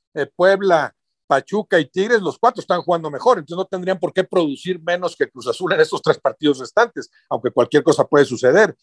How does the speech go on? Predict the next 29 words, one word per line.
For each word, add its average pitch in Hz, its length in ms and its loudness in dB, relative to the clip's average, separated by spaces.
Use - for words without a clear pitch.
y - 120 0
están 160 240 0
equipos 160 360 -4
como 143 280 0
Atlas 160 400 0
y 139 100 -10
León 143 380 -2
que - 100 -8
también 131 340 -12
aspiran 143 440 -2
a, 113 120 -6
a 110 100 -8
colarse 127 440 2
en 123 100 -4
esos 123 220 -6
lugares, 139 320 0
entonces 123 260 -8
no, 139 220 2
yo, 131 140 -2
yo, 135 280 0
yo 147 160 2
pensaría 151 640 0
que 123 160 -8
Cruz 104 220 -20
Azul 185 420 0
se - 220 0
va 151 100 6
a 170 40 2
meter, 175 560 0